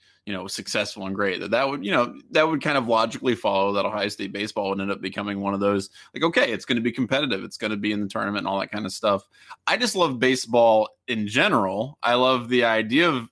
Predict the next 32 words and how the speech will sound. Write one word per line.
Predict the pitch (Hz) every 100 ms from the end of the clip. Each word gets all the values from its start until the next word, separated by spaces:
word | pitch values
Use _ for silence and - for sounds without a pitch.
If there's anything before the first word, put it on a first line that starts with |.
| -
like, | 110 104 -
Ohio | 113 113 110
State | - 107
baseball | 107 101 107
being | 101 101
great | 104 98
'cause | 110
I | 101
love | 104 98
Ohio | 98 104
State, | 107 160 127 - -
but | 117 - - - _ - - _
I | - 165
just | 202 185
like | 160
baseball | 123 139 - 131
so | - 120
much | 113 107 -
because | 123 - 113 110 101 -
of | 104 104 104 95 -
the | -
attitude | 113 139 139 147 127
around | 123 120 117 117
it, | 110 101 _ _ _ _
uh, | - -
the | 117
mentality | 113 104 - 120 127 127
of | 120 107
the |
game, | 101 98 104 107 101
which | 98
is, | 98